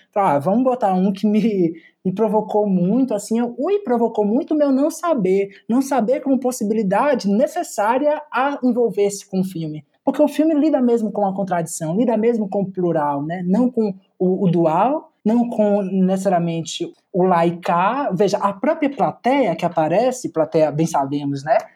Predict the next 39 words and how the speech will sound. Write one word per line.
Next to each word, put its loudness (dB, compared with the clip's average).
É, 0
com 0
o 0
próprio 0
André 0
Novaes, 0
né? 2
Assim, -2
uma -4
plateia 0
incrível, 0
a -2
Halter, 2
enfim, -6
outras -8
figuras. -2
A 2
própria -2
plateia, -2
ela 2
não 2
é 2
também 2
assim -2
lá 2
e 2
cá. 0
A -2
plateia, 0
por 0
vezes, -2
entra 2
no 0
ambiente, -2
né? -2
E 2
é 2
a 2
escuridão, 0